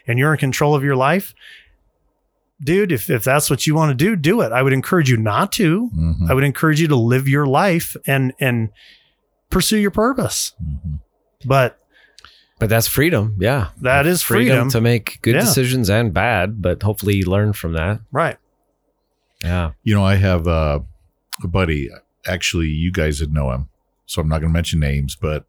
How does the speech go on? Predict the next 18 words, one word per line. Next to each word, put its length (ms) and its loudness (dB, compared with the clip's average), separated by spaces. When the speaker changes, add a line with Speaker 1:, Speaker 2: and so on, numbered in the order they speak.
Speaker 2:
I 60 -4
used 240 -4
to 80 -6
work 180 0
with 160 -4
him 140 0
in 80 2
the 120 -2
oil 220 0
field 560 -8
for, 720 -4
I 80 -4
don't 120 -4
know, 320 -2
since 640 -6
probably 480 -6
oh 260 -4
eight. 400 -6